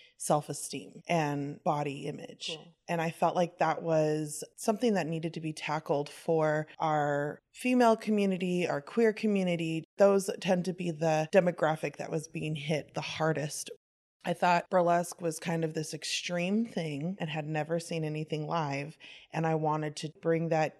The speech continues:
Speaker 1: into my community and see if it would actually help the women of my community at the time feel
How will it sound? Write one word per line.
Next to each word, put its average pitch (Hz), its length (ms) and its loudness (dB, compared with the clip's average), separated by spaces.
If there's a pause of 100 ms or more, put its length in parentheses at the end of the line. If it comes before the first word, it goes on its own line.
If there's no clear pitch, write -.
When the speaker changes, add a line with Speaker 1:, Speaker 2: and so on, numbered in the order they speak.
Speaker 1:
into 196 300 -2
my 175 140 0
community 156 600 -2
and 160 160 -4
see 165 160 -4
if 160 140 -4
it 98 60 -6
would 156 120 -2
actually 156 480 -4
help 147 400 -8
the 175 80 -2
women 196 320 0
of 160 140 -6
my 151 100 -6
community 143 440 -4
at 143 100 -8
the - 80 -8
time 147 340 -6
feel 143 460 -8